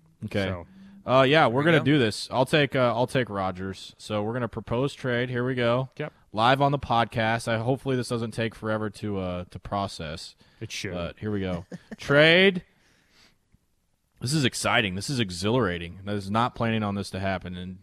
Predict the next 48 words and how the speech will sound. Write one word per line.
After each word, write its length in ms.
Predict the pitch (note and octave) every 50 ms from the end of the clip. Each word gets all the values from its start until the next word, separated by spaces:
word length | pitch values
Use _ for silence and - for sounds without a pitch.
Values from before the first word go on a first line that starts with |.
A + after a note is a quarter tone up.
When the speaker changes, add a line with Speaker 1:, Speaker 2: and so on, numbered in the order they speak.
| _
Speaker 1:
there 160 | - G2 G#2+ A2
goes 160 | A2+ A2 G2+
my 120 | G#2+ G2+
best 260 | F#2+ G2 G#2+ G#2 - -
receiver. 500 | G#2 - - G#2 G2 F#2 F#2 G2 F#2+ F#2 -
He 100 | G2+ G2
gone. 320 | G2+ G2 F#2 F#2 F#2+ F#2+ - A#2
Speaker 2:
<laughs> 120 | A2+ - - G#3+ - - _ _ - - - _ _ _ _ _ _ _ - - - _ _ _ _ _ _ - - - - - -
Speaker 1:
All 60 | - A#2+
right. 260 | D3 D#3 C#3+ C#3 - - - - -
S-, 260 | - - - - - _ _ _ _ _ _
it, 100 | B2 C3
it, 160 | C#3+ - - - - - -
the 80 | C3
transaction 680 | A#2+ - - E3 D#3 C#3+ A#2+ D3 D#3 F3 F#3 G#3 F3+ D3+
has 100 | C3+ A#2+
been 160 | C#3+ D#3 D3
sent 340 | - - - D#3 D#3+ D3+ -
over. 440 | C#3+ E3 F#3 B2+ G2 F2+ F2 - - -
Speaker 2:
Oh, 60 | G2+
here 120 | F#2+ G#2
we 80 | G#2+ A2
Speaker 1:
So 340 | G#2+ B2 A#2+ A#2 A#2 A#2 A#2
Speaker 2:
go. 60 | A#2
I 60 | G2+ F#2
just 200 | G2 F#2+ - - _
got 200 | - G#2+ G2 -
the 120 | - G2 F2+
notification. 720 | G2+ G2 F#2 - _ - G#2+ G#2 G#2 - - F#2 F2 E2 _ _ _ _ _ _ _ _ _ _ _ _ _ _ _ _ _ _ _ _ _ _ _ _ _ - -
Speaker 3:
Wow, 180 | - A2 G#2+
this 160 | G#2+ A2+ A2+ G2
Speaker 1:
So 80 | D#3+ D#3+
there 120 | F#3+ G#3
we 60 | G3 F#3
Speaker 3:
is 20 |
Speaker 1:
go. 240 | G#3 A3+ G#3+ D3 - - - D3
Okay. 400 | D3+ - G#3 G3+ G#3 E3+ B2 - - - -
Uh, 220 | B2+ A2+ G#2+ A#2 B2
th-, 20 | B2+ B2+ B2
this 160 | C3+ C3+ B2
is, 140 | C#3 C3+ A#2+ B2+
this 220 | C3+ C#3+ C3+ -
is, 200 | D#3 C#3 B2+ A#2
this 200 | B2+ B2+ B2 -
took 140 | - E3 D3
an 100 | D#3 D3+
unexpected 640 | D3+ D#3+ E3+ A#3 - - F#3 E3 D#3+ - D#3 B2 -
turn. 460 | - - F3 F3 B2+ G2 F#2+ G#2